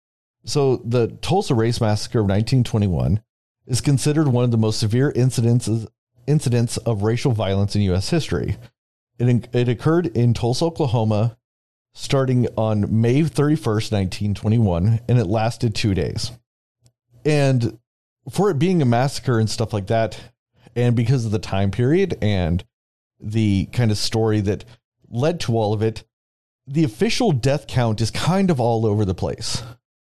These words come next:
which, like, I think officially for a long time, the death count was only, they only said thirty people.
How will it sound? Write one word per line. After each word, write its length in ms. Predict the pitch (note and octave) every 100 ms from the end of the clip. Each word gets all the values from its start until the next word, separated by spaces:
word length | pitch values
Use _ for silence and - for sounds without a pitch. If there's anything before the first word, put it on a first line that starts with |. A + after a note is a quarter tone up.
| _ -
which, 340 | A#2+ A2 - - _ _ _ _ _ _
like, 220 | - D3+
I 80 | D#3+
think 180 | G3 F3
officially 540 | D3 - E3+ - C#3+
for 160 | - C3+
a 60 | A2+
long 340 | A2 A#2+ A#2+
time, 260 | B2+ B2 D#3+
the 100 | G2+
death 280 | G#2+ -
count 260 | - F3+ B2+
was 160 | C3+ A#2+
only, 420 | C3+ D3 C3+ -
they 200 | A2 B2
only 220 | C#3 C#3+
said 320 | A#2+ - A#2+ G2+
thirty 440 | - A#2+ A2 G2
people. 580 | G2 G#2 F2 C#2 -